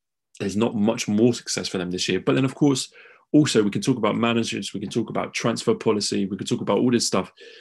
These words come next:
But the players themselves as well need to get their act together. So I wonder, you know, if the players themselves can find it within them to, to up their level. You know, there's players,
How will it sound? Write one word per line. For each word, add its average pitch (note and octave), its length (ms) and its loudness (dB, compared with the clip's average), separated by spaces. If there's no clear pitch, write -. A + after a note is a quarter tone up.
But B2 180 -2
the B2+ 60 -4
players E3+ 360 4
themselves C3 480 2
as G#2 100 -2
well A#2+ 240 6
need F#2 200 0
to A2 100 -6
get F#2 160 -8
their F#2 140 -4
act G2+ 140 -4
together. - 280 -2
So G#2+ 200 2
I G#2+ 60 4
wonder, B2 460 2
you A#2+ 100 0
know, G2+ 60 2
if A2 180 0
the - 80 -2
players C3+ 420 2
themselves G#2 420 -2
can G2 120 -8
find G2 280 0
it F#2 100 -4
within F#2+ 240 -2
them F2+ 140 -4
to, F#2 400 -2
to - 120 -4
up A2 220 -4
their G#2 160 2
level. G2 360 2
You G2+ 100 -2
know, F#2 80 -2
there's F#2+ 140 -2
players, A2 480 0